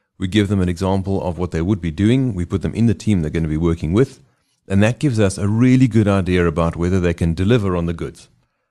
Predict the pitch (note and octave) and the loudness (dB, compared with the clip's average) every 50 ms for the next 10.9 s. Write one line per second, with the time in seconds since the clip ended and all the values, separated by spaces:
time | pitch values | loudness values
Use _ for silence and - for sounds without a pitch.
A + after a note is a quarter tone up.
0 | _ _ _ - F#2 F#2+ F#2 E2+ G#2+ A2+ C3+ B2+ - B2+ A2 G2+ F#2+ F#2 F2+ F2+ | _ _ _ -6 -4 -2 0 2 2 2 2 2 0 0 0 2 2 0 0 -2
1 | - - - B2 A#2 G#2 A2 A2+ A2+ - - - - G#2+ G#2+ A2 A2 A2+ G2+ - | -6 -12 -14 -8 -4 0 0 0 0 -2 -4 -8 -6 -2 -2 0 0 0 -2 -4
2 | _ _ _ _ - F2+ F#2 F2+ F#2 F#2+ F#2+ F2+ E2+ E2 E2 F2 E2 D#2+ - G2 | _ _ _ _ -6 -4 -4 -2 -2 -2 -2 -2 -4 -4 -4 -6 -6 -6 -4 -4
3 | F#2 E2+ F2+ E2 E2 F2 E2 - F2 - - C3 B2 A#2+ - F#2 E2+ E2 F2+ F2 | -4 -4 -4 -4 -4 -6 -6 -6 -8 -6 -4 -4 -4 -2 -4 -6 -6 -4 -4 -4
4 | F2 D#2+ E2+ F2+ E2 D2 D#2 - - F#2+ E2+ D#2+ D#2+ D#2 F2 F#2+ G#2+ F#2 D#2 D#2 | -4 -4 -4 -4 -4 -4 -4 -4 -4 -4 -2 -2 -4 -4 -4 -4 -2 -2 -2 -4
5 | D#2+ - F2+ - - F2+ E2 D#2+ D#2+ D#2 - E2 D#2+ - E2+ D2 E2 E2 E2+ A2 | -4 -6 -8 -6 -4 -4 -4 -4 -4 -6 -8 -10 -8 -6 -6 -6 -4 -2 -2 -2
6 | G#2+ - - E2 D#2 E2+ E2 - - E2 - F2+ D#2+ E2+ D#2+ E2 - F2+ E2+ D#2+ | -2 -2 -4 -4 -4 -6 -6 -8 -10 -8 -8 -6 -6 -6 -6 -6 -4 -4 -4 -4
7 | E2+ E2 E2 D#2+ D#2 - - G#2+ G#2+ G2+ F#2+ F#2 F2 E2+ E2+ - G2 F2+ E2 D#2+ | -2 -2 -2 -2 -4 -4 -2 0 0 0 0 0 -2 -4 -4 -4 -6 -6 -6 -6
8 | D2+ D2 D2+ - - E2+ D2 C2+ C#2+ - - _ _ _ _ _ _ G2+ G2+ A2+ | -8 -10 -12 -6 -4 -4 -4 -4 -8 -12 -16 _ _ _ _ _ _ -4 2 4
9 | B2+ B2 B2 A#2+ A#2 G#2 G2+ G#2 F#2+ F#2 F#2 F#2 F2+ E2+ E2 D#2 D2+ F2+ F2 F2+ | 4 6 6 4 2 2 2 0 0 0 -2 -2 -2 -2 -2 -2 -4 -4 -6 -6
10 | - - G2 F2+ E2 E2 - E2+ - - E2+ - - E2 - F2+ - | -6 -4 -4 -4 -4 -4 -6 -8 -6 -8 -8 -8 -10 -12 -14 -16 -16